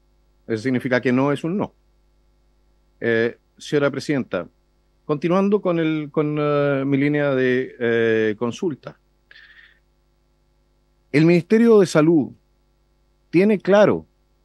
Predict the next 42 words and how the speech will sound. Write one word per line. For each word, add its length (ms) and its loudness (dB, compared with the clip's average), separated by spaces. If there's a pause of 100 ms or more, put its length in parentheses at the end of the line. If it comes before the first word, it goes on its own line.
(140)
a 80 -4
cuántas 360 -4
personas 680 -2
se 160 -10
le 80 0
están 240 0
aplicando, 800 -2 (760)
eh, 380 0
las 240 -2
modifica-, 520 -2
o 60 -6
sea, 240 -2
este, 260 -8
este 200 -10
tipo 320 -2
de 240 0
hormonas 460 -4
en 140 0
las 100 0
municipalidades? 680 -6 (480)
¿Tienen 260 -4
un, 300 -8
un 200 -8
listado? 320 -4
¿Les 140 -4
ha 100 -6
hecho 320 -6
llegar 340 -2
la 260 -4
municipalidad 500 -6
de 60 -2
la 80 -4
cantidad 260 -6
de 60 -8
personas 380 -10 (760)
que 120 -2
tienen, 460 -2 (120)
que 100 -4
tienen 220 -2
relación 300 -6
con 100 -6
esto? 280 -10